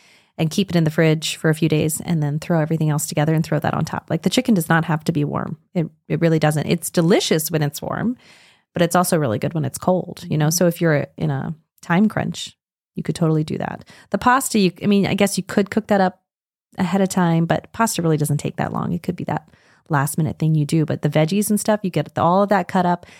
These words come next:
Speaker 1: The zesty Italian dressing is all ready to go. Like, you just, you don't need to do very much for it.
Speaker 2: Mm-hmm.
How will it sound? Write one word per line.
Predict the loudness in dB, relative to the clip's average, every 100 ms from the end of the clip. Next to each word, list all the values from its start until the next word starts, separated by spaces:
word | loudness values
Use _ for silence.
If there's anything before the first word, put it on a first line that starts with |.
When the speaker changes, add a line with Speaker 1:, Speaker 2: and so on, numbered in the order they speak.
| -20 -6
Speaker 1:
The | -4
zesty | 0 0 0 -2
Italian | 0 2 2 2
dressing | 4 2 2 0 0
is | -2
all | 2 2
ready | 4 4 2
to | 2
go. | 2 4 2 0
Like, | 0 0
you | 0
just, | 0 -4 -6
you | -2
don't | 2 2
need | 2 0
to | 0
do | 0 2 2
very | 2 0 0
much | 2 0 -2 -8 -10 -12
for | -4 -2 -2
it. | -6
Speaker 2:
Mm-hmm. | -10